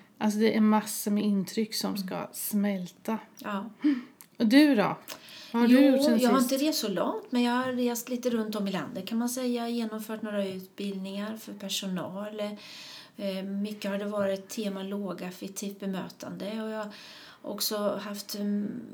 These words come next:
Speaker 2: ganska många anhörigföreläsningar nu på sista tiden också så. Och också träffat många som lever med demenssjukdom och fått fylla på på det sättet också
Speaker 1: Mm.
Speaker 2: så, så. Men jag ser fram emot dagens tema, för du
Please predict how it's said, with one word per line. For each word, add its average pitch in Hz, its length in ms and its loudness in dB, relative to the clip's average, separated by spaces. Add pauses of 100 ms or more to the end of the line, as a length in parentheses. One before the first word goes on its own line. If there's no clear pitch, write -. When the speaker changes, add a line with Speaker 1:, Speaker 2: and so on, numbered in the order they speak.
(140)
Speaker 2:
ganska 226 280 -2
många 208 200 -2
anhörigföreläsningar 208 1400 -4 (160)
nu 202 320 -4
på 214 60 -12
sista - 380 -8
tiden - 440 -10
också 185 280 -10
så. - 260 -10 (760)
Och - 220 -16
också 208 220 -4
träffat 226 400 -4
många 226 300 0
som 208 520 -10
lever 202 280 -4
med 202 160 0
demenssjukdom 226 840 0
och 254 160 -2
fått - 480 -10
fylla 370 320 -8
på 330 220 -4
på 294 140 -4
det 190 220 0
sättet - 400 -8
också 196 40 -10
Speaker 1:
Mm. 208 120 -4
Speaker 2:
så, 180 100 -6 (220)
så. - 120 -20 (640)
Men 233 180 4
jag 220 100 4
ser 320 120 0
fram 285 260 2
emot 240 360 0
dagens 226 500 0
tema, 208 440 0
för 226 140 -2
du 233 160 -2